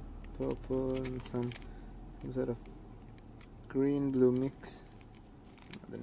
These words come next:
name, I can't see the name. So those are the colors. We have orange. So I prefer red, blue, and white.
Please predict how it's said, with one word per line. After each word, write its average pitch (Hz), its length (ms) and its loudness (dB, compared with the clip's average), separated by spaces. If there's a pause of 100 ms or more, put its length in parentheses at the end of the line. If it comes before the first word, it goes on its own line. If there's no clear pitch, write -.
(100)
name, - 240 -4
I 117 40 -6
can't 113 220 -4
see - 120 -6
the 127 80 -4
name. 127 280 -2 (1200)
So 127 540 -6 (380)
those 131 180 -4
are 127 60 0
the 123 60 -2
colors. 123 320 0
We 120 60 -2
have 117 120 0
orange. 117 560 0 (760)
So - 140 -4
I 143 60 2
prefer 131 360 4
red, 110 320 2 (880)
blue, 117 380 4 (600)
and 117 220 -2
white. 107 480 -2